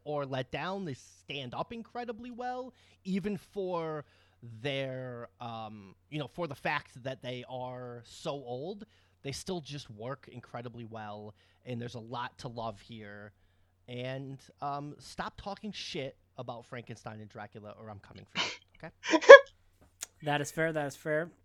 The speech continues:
Speaker 3: Um, my final thoughts is we, we know that, uh, Dracula's Possums is a band, um,
Speaker 1: <laughs>
Speaker 3: but there really does need to be a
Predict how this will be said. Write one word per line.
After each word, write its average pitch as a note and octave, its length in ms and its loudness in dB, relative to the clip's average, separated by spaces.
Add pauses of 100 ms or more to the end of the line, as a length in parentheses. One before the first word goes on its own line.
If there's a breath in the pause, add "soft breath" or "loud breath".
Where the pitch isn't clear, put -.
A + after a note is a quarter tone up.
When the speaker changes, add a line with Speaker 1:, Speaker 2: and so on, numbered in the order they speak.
(160)
Speaker 3:
Um, C#3+ 460 2
my F3 260 6
final E3+ 280 4
thoughts D3+ 400 2
is C3 380 -2 (640 soft breath)
we, C3+ 380 -2
we C3 220 -4
know F#3+ 320 4
that, E3 380 0 (100)
uh, D3 440 -4
Dracula's D3 600 -2
Possums C#3 880 -6 (100)
is B2+ 140 -8
a C3 60 -4
band, B2 500 -8 (280)
um, - 560 0
Speaker 1:
<laughs> - 40 -14
Speaker 3:
but C3+ 240 -6
there C#3+ 140 -2
really F3+ 400 4 (120)
does D#3 320 6
need D3 320 2
to D3+ 100 2
be B2 520 -4 (1040 soft breath)
a A#2+ 400 -8